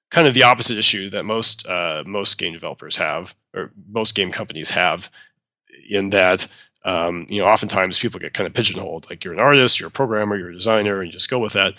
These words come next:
Um, at Firaxis, there's kind of an expectation that whoever's designing, you know, the next Civ game or the next whatever game is going to be sort of writing the game code themselves. Um,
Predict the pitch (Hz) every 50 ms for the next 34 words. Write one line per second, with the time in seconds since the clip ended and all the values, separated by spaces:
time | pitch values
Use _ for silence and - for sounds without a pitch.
0 | - - - _ _ - 101 98 95 92 95 92 - - 101 92 - - 131 143
1 | 151 147 - - - 107 101 - - 113 113 - - - 135 117 107 107 104 -
2 | - - 107 - - 120 120 - - 113 92 92 95 _ _ _ - 135 123 110
3 | 120 135 139 139 131 113 98 110 113 123 117 117 113 113 110 107 101 101 _ _
4 | _ _ _ _ _ _ _ _ - 113 113 110 104 92 104 101 95 - - -
5 | 160 143 127 123 127 120 113 120 120 117 110 107 104 101 104 107 104 - - -
6 | 113 113 131 127 127 110 110 107 104 107 104 104 98 - - - - - _ _
7 | - 113 107 101 113 110 107 104 98 95 90 101 98 98 101 95 - - 110 101
8 | 98 92 95 95 98 92 92 90 87 85 - - 92 87 82 - - 82 - -
9 | - - - 107 80 62 - - - - - - - - - _ _ - 98 98
10 | 87 85 85 85 85 87 90